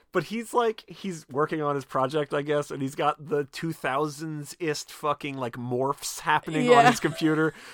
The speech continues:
Speaker 1: where, like, <laughs> Naomi's face is, like, shitty morphing into, like, whatever, the Mona Lisa
Speaker 2: It's
Speaker 1: or
Speaker 2: a
Speaker 1: whatever.
Speaker 2: Venus de
Speaker 1: It's a
Speaker 2: Milo.
Speaker 1: Venus de Milo. I was just like, "Oh my God." It was, like,
Speaker 2: Yeah.
Speaker 1: <laughs> terrible.
Speaker 2: Yeah.
Speaker 1: You ever see Copycat?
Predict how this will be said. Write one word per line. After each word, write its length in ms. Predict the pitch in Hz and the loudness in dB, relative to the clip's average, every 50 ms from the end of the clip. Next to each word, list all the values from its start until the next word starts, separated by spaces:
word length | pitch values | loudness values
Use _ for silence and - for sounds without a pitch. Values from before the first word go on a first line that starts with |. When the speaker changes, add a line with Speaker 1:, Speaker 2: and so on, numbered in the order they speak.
| - - | -6 2
Speaker 1:
where, 160 | - 170 175 170 | 8 8 10 10
like, 280 | 165 165 165 156 - - - - _ _ _ _ _ _ _ _ - | 10 8 8 6 2 -6 -20 -20 _ _ _ _ _ _ _ _ -6
<laughs> 280 | 143 139 - - - | -6 -4 -4 -2 2
Naomi's 720 | 202 196 165 190 170 156 156 151 151 160 165 170 175 165 - | 4 4 4 4 4 4 4 4 4 4 4 4 2 2 2
face 300 | - 160 160 165 156 - | 4 4 4 4 2 -4
is, 120 | 147 131 | -6 -2
like, 300 | 147 147 147 147 143 - _ _ _ _ | 0 2 2 2 0 -4 _ _ _ _
shitty 600 | - - - - - 151 147 147 151 160 165 156 | -10 -8 -6 -4 -2 -2 -2 0 0 0 -2 -2
morphing 480 | 143 139 135 151 151 - 170 160 151 151 | -2 0 0 0 0 0 -2 -2 -2 -2
into, 240 | 147 139 - 160 | -4 -2 0 0
like, 220 | 147 143 143 127 117 - | 2 2 0 -2 -4 -8
whatever, 360 | - 123 120 120 120 120 123 123 | -8 -6 -4 -2 -2 -2 -4 -4
the 140 | 120 139 | -4 -4
Mona 340 | 135 127 127 127 127 127 127 | -4 -4 -4 -4 -2 -2 -2
Lisa 540 | 120 120 120 127 123 - - - 131 127 127 | -2 -2 -2 -4 -4 -4 -4 -2 0 2 2
Speaker 2:
It's 80 | - 240 | 2 2
Speaker 1:
or 80 | 247 247 | 4 4
Speaker 2:
a 40 | |
Speaker 1:
whatever. 300 | 247 247 233 226 208 - | 4 6 6 4 4 4
Speaker 2:
Venus 260 | 254 247 247 247 233 - | 4 4 4 4 4 4
de 0 | |
Speaker 1:
It's 100 | - - | 2 0
a 40 | 220 | 0
Speaker 2:
Milo. 360 | 208 190 175 175 180 185 185 175 165 | 2 2 2 4 4 4 6 6 6
Speaker 1:
Venus 260 | 170 180 180 170 156 | 6 4 4 2 2
de 120 | - 180 | 2 4
Milo. 340 | 170 160 160 160 165 165 170 | 6 8 8 8 8 8 8
I 140 | 165 156 160 | 8 8 6
was 100 | 160 151 | 4 4
just 160 | 165 160 - | 0 -4 -4
like, 140 | 175 175 - | -4 -4 -4
"Oh 140 | - 156 156 | -6 -10 -8
my 200 | 151 131 104 101 | -6 -6 -6 -6
God." 640 | 98 104 - 107 107 104 101 101 104 107 107 107 - - | -8 -12 -14 -12 -12 -10 -8 -6 -6 -6 -8 -10 -8 -4
It 60 | 160 | -2
was, 100 | 170 180 180 | 0 0 2
like, 200 | 175 175 170 147 | 2 0 0 0
Speaker 2:
Yeah. 140 | 180 196 185 | -2 -8 -8
Speaker 1:
<laughs> 40 | - - 156 - | -6 -6 -4 0
terrible. 760 | - 208 - - - - - - - 240 - - - 247 - _ _ _ - | 0 0 0 0 -4 -20 -6 -4 -2 -2 -2 -2 -4 -4 -4 _ _ _ -16
Speaker 2:
Yeah. 320 | - 151 151 110 101 110 165 - - - - - - - - - - _ _ _ | -12 -10 -8 -8 -8 -10 -12 -16 -18 -20 -20 -20 -20 -20 -20 -20 -20 _ _ _
Speaker 1:
You 60 | - 196 | -4 -4
ever 40 | 226 | -4
see 160 | - - - | -4 -6 -8
Copycat? 720 | - - - 151 151 - 190 185 - - 190 185 185 185 | -6 0 4 4 4 4 2 -4 -4 -4 -2 -2 -2 -4